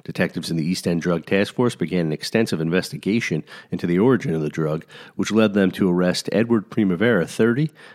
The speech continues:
and Brooke Edwards, thirty-five, during a search warrant at their Lake Grove residence Monday, executed by members of the East End Drug Task Force, Suffolk County Narcotics Squad,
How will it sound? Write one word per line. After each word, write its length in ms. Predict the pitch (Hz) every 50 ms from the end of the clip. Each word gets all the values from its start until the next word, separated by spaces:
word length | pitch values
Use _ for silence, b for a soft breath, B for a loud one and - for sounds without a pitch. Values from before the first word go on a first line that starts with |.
| B B
and 120 | 95 90 82
Brooke 280 | - 107 104 92 - -
Edwards, 400 | 104 123 113 90 80 76 - -
thirty-five, 680 | - 101 90 82 82 - - 123 117 98 85 80 -
during 200 | - 92 85 85
a 60 | 82 -
search 340 | - - 131 120 - -
warrant 300 | - 82 78 78 - -
at 100 | 73 71
their 140 | - 82 78
Lake 240 | 78 87 95 90 -
Grove 280 | - 95 87 78 71 -
residence 540 | 92 110 110 98 85 76 73 67 - -
Monday, 460 | - 78 76 73 73 76 76 76 87 -
executed 400 | 82 - - - - - 92 85
by 160 | 73 - 76
members 320 | 78 85 80 80 82 78 82
of 80 | 76
the 120 | 78 - 87
East 180 | 90 - -
End 120 | 85 80 78
Drug 280 | 85 82 78 - -
Task 320 | - - 113 127 - - -
Force, 280 | 135 139 156 - - B B B B B
Suffolk 300 | - - 110 - - -
County 240 | - 92 87 80 78
Narcotics 840 | 78 78 76 - _ - - - - - 135 - - - - - -
Squad, 180 | - 147 143